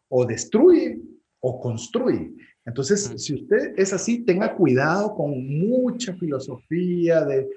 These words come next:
Speaker 1: de que la vida es así, qué maldad y por qué Dios habrá dado al mundo, este fue la perdición del mundo. Cuidado, tiene que usar dinero, mejor usémoslo y administrémoslo bien, quitémosle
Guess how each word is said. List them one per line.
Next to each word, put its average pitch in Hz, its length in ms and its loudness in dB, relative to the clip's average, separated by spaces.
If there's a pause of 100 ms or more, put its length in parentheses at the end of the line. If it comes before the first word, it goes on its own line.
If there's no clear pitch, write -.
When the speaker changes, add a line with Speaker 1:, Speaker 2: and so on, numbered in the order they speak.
(200)
Speaker 1:
de 117 160 -2
que 123 100 -2
la 117 200 -2
vida 139 260 -2
es 131 100 -10
así, 165 280 -8
qué 156 120 -4
maldad 139 500 -2
y 135 60 0
por 123 220 -6
qué 139 120 -6
Dios 143 240 -6
habrá 127 200 -8
dado 127 160 -4
al 117 100 -6
mundo, 156 300 -4
este 165 180 -4
fue 151 140 -6
la 156 160 -8
perdición 123 500 -4
del 156 100 -4
mundo. 226 260 -4 (300)
Cuidado, - 460 -4 (180)
tiene 196 240 0
que 202 80 -4
usar 175 280 0
dinero, 196 380 2 (440)
mejor 170 640 -2
usémoslo 175 640 0
y 139 100 4
administrémoslo 113 920 -4
bien, 170 300 2
quitémosle 143 680 0